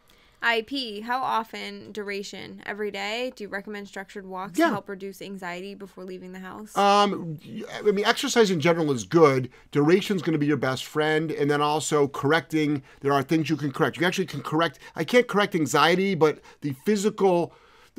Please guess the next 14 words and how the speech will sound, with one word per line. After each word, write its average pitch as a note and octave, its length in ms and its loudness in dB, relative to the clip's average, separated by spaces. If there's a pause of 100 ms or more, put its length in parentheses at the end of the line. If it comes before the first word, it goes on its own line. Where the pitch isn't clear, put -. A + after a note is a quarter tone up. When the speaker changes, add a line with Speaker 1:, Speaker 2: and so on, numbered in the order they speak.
Speaker 2:
any, F3+ 240 2
any F#3+ 160 4
sort F3 200 0
of D3 120 -2
physical, F3 800 4
um, C#3 320 2
reaction D3 640 2
to G#3 180 0
the F3+ 120 2
anxiety C3+ 400 2
we B2+ 120 -2
can A2 140 -10
correct. G#2+ 460 -6
Next. - 320 -14